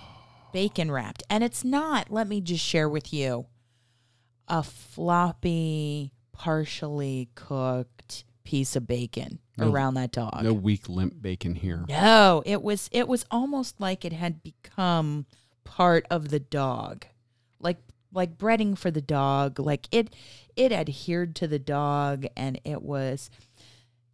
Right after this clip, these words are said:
Speaker 2: each bite had bacon in it.
Speaker 1: Well, nice
Speaker 2: I'm telling
Speaker 1: big,
Speaker 2: ya.
Speaker 1: thick piece of bacon wrapped
Speaker 2: Mm-mm-mm.
Speaker 1: around there,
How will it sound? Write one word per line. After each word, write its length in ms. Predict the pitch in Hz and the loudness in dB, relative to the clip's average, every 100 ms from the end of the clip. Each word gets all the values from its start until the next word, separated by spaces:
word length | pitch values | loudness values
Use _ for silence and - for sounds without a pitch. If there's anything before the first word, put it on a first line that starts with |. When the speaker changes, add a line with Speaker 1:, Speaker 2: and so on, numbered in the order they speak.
| - | -4
Speaker 2:
each 340 | 233 240 - | -2 -2 -6
bite 400 | 151 139 151 139 | -10 -2 0 0
had 360 | 139 151 127 127 | -2 -4 -6 -6
bacon 520 | 143 143 127 135 120 - - | -2 -2 0 -2 -2 -4 -8
in 200 | 127 113 | -8 -6
it. 380 | - - - - _ - - | -10 -14 -16 -18 _ -18 -8
Speaker 1:
Well, 220 | 95 87 - - | -6 -6 -8 -10
nice 340 | 107 117 - | 0 2 0
Speaker 2:
I'm 120 | - 87 | -4 -2
telling 320 | - 151 139 | 4 6 4
Speaker 1:
big, 120 | 117 | 0
Speaker 2:
ya. 80 | 127 | -2
Speaker 1:
thick 480 | - - - 107 - | -6 -10 -4 -4 -4
piece 300 | - 113 - | -2 -2 0
of 100 | 90 | -2
bacon 400 | 92 92 98 95 | 0 0 0 0
wrapped 240 | 95 247 | 2 2
Speaker 2:
Mm-mm-mm. 140 | 226 - | 2 2
Speaker 1:
around 240 | - 165 | 2 2
there, 320 | 135 90 90 | 2 2 -2